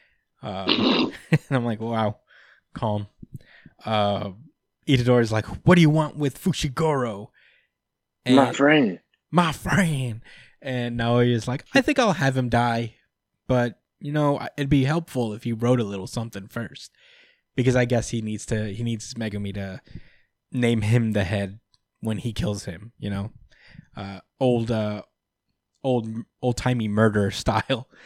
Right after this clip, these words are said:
Speaker 1: Uh, so, you know, the battle just starts immediately because he seemingly teleports down right behind them and starts beating them up. Not like, the, the fight doesn't get too far,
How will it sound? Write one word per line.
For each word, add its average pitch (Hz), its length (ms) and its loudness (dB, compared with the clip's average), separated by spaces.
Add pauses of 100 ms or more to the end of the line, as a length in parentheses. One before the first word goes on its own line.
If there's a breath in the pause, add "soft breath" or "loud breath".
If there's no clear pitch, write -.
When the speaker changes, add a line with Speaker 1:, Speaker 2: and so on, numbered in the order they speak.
(320 soft breath)
Speaker 1:
Uh, 104 320 -4 (280)
so, 104 440 -6 (920)
you 120 120 -2
know, 104 160 -8 (400)
the 139 80 2
battle 160 300 8
just 120 180 -2
starts 113 340 0
immediately 113 640 0
because 104 400 -10 (280 soft breath)
he - 160 -2
seemingly 135 500 6
teleports 113 680 0
down 107 340 -2
right 110 200 -4
behind 110 420 -8
them 104 220 -12 (600 soft breath)
and 113 460 -2
starts 110 400 -4 (360)
beating 156 460 -2
them 139 400 -2
up. - 320 -6 (100)
Not 190 220 0
like, 151 380 4 (340)
the, 147 180 4
the 147 220 2
fight 170 220 -4
doesn't 127 220 -4
get 113 180 -4
too 120 180 -2
far, 143 420 -2